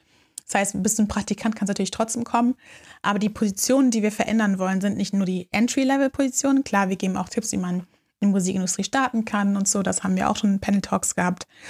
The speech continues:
bei der, ähm, Popkultur oder Reeperbahn Festival und so. Aber für uns ist wichtig, dass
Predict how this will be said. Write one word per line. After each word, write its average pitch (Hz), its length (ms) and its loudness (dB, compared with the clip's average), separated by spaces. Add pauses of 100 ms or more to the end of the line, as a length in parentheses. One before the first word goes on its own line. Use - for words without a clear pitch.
(320)
bei 180 160 -2
der, 180 400 2
ähm, 180 160 0
Popkultur 190 520 0
oder 175 180 0
Reeperbahn 185 340 -2
Festival 180 380 -6
und 180 100 -2
so. 185 280 -4
Aber 254 540 2 (460)
für - 120 4
uns 214 200 4
ist 202 160 -2
wichtig, 240 520 0 (420)
dass 208 420 0